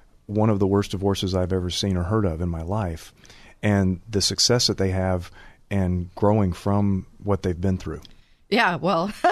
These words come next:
Speaker 2: <laughs> that's, that, you know, that's, that's what our hope is,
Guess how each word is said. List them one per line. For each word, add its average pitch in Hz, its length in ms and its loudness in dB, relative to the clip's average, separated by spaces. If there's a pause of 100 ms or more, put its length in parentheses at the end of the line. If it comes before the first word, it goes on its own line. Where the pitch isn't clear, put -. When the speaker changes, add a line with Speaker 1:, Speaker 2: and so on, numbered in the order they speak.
(220)
Speaker 2:
<laughs> - 460 -16
that's, - 500 -2
that, 185 260 2
you 220 80 -2
know, 214 100 0
that's, 226 300 -2
that's 233 260 -2
what 214 120 -2
our 156 140 0
hope 165 320 -4
is, - 300 -8